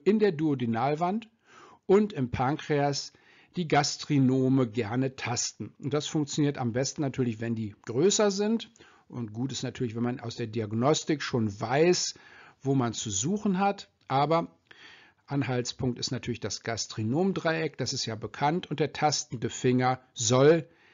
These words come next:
die höchste Sensitivität für das Erkennen der Gastrinome, auch der in der Duodenalwand, haben. Dann wird die Milz auch f-, erforderlichenfalls von lateral aus freigelegt. Also die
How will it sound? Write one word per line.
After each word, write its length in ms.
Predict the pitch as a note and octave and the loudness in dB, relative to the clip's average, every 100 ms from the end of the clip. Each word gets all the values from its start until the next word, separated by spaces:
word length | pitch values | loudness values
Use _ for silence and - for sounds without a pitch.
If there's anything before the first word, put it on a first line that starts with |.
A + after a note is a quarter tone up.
| _ _ _ | _ _ _
die 200 | F3 F3+ | 0 0
höchste 460 | - A2 A#2+ - B2+ | 0 -2 -2 -4 -4
Sensitivität 1120 | A#2 B2+ A#2 B2+ - C3+ C#3+ C#3+ B2+ C3 C#3 | -2 -2 -2 -6 -8 -6 -6 -4 -2 -2 -2
für 180 | - C3+ | -4 -2
das 160 | B2 - | -2 -4
Erkennen 460 | A2+ - B2 B2 | -8 -8 -4 -2
der 100 | A#2+ | -2
Gastrinome, 960 | A2+ A2+ - - A2 A2+ C3 C#3+ C#3+ - | -4 -6 -6 -4 -2 0 0 0 0 -4
auch 220 | A#2+ - | -6 -4
der 340 | - A#2+ B2 - _ _ _ | -2 0 0 -6 _ _ _
in 100 | G#3 | -6
der 120 | C3+ B2+ | -4 -2
Duodenalwand, 1080 | C#3 B2 A2+ A2 A2 A2+ G#2 G#2+ A2+ - - - | -2 0 0 -2 -4 -6 -6 -4 -6 -6 -14 -12
haben. 420 | A#2 G#2+ F2+ F2 _ _ _ _ - - - | -8 -6 -8 -16 _ _ _ _ -20 -20 -8
Dann 180 | D3 F3+ | 0 2
wird 140 | F3+ | 4
die 80 | E3 | 6
Milz 540 | C3 C3 D3+ G#3+ - - | 6 8 8 6 2 2
auch 220 | G3+ G3 | 2 2
f-, 280 | - - - | -8 -16 -6
erforderlichenfalls 920 | E3+ - F3+ F3+ F3 F#3 - F3 E3 | -4 0 0 0 -2 -4 0 0 0
von 160 | - B2 | -4 -2
lateral 640 | B2 C3+ E3+ D#3+ E3 E3+ | -2 -2 -4 2 2 2
aus 240 | F3 E3 | -2 -2
freigelegt. 720 | - E3 E3+ E3+ F3+ G3 - | -2 0 0 0 0 0 0
Also 180 | A#2 A#2 | -6 -4
die 260 | B2 A#2 | -2 -2